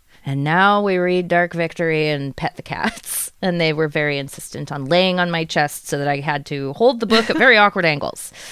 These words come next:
because that's how my cats are. But I think for me, like, I reread it because I,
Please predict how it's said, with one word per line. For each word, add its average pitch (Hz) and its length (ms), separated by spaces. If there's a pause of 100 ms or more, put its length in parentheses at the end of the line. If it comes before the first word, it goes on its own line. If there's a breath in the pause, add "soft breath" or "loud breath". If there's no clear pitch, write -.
(240 loud breath)
because 170 220
that's 170 320
how 165 320
my 147 180
cats 135 320
are. - 240 (420 loud breath)
But 156 240 (240)
I 185 120
think - 240 (480)
for - 180
me, 381 180
like, 233 160
I 285 100
reread 208 460
it 196 120
because 180 220
I, 175 160